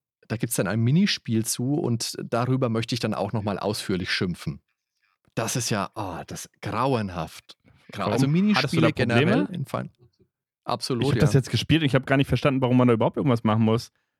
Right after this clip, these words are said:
Speaker 2: Also ich hab das einfach eingegeben, den Code, mit den Farben, mit ro-, rot stehen bleiben und blau bewegen.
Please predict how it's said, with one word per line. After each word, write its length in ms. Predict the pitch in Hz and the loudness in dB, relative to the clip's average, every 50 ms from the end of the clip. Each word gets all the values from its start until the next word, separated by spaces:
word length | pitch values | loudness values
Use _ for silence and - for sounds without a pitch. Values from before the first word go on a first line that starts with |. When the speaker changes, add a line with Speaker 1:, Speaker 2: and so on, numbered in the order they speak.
| _ _ _ - | _ _ _ -2
Speaker 2:
Also 120 | 117 117 | 0 2
ich 40 | 123 | 2
hab 80 | 120 | 2
das 120 | - 120 - | 0 0 2
einfach 220 | 123 120 131 101 | 2 4 4 4
eingegeben, 340 | 110 135 147 151 151 156 147 | 4 4 2 2 2 4 4
den 100 | 135 120 | 4 2
Code, 300 | - - 156 185 - - - - - - | 4 4 4 2 2 0 -8 -20 -8 -2
mit 100 | - 127 | 2 4
den 100 | 135 131 | 4 4
Farben, 360 | 123 - 131 135 151 151 147 135 | 4 4 2 4 4 4 4 4
mit 140 | 120 117 | 2 4
ro-, 180 | 127 131 127 - - | 2 0 0 0 0
rot 460 | - 127 123 139 156 170 175 - - | 2 4 6 6 6 6 6 4 2
stehen 280 | - - 165 175 185 156 | 0 4 4 4 6 6
bleiben 380 | 156 151 156 156 156 151 139 | 6 4 4 4 4 2 2
und 240 | - 139 139 131 - | 4 4 4 4 4
blau 200 | - 131 143 160 | 4 4 4 6
bewegen. 420 | 143 135 113 127 139 147 185 196 | 4 4 4 4 2 2 2 0